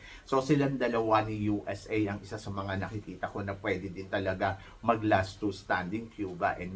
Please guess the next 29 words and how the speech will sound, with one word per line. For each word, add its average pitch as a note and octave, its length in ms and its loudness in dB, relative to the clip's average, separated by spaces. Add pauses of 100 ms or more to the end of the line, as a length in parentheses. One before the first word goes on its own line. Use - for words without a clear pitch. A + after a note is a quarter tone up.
U E2 160 -6
S - 160 -8
A. A2+ 160 0
Kaya A#2 240 4
lang A#2 160 -2
kasi A#2+ 160 -4
pag C3 160 -2
nakausap G#2+ 560 -6
mo - 20 -10
si G#2 300 -2
U G2 80 -4
S G2+ 240 -6
A, B2+ 160 2 (320)
Diyos B2 240 -2
ko, D#3 160 8
lalamunin C#3 560 8
ka C3 80 2
niya A#2+ 160 4
ng G#2+ 240 0
buo. G2 480 2
At A#2+ 240 4
hindi F#3 240 -4
ko G3 80 2
alam A2 480 4
kung C3 240 -2
yung C#3 560 0 (200)
presensya D3+ 640 4
niyang B2+ 400 0
yon A#2+ 400 6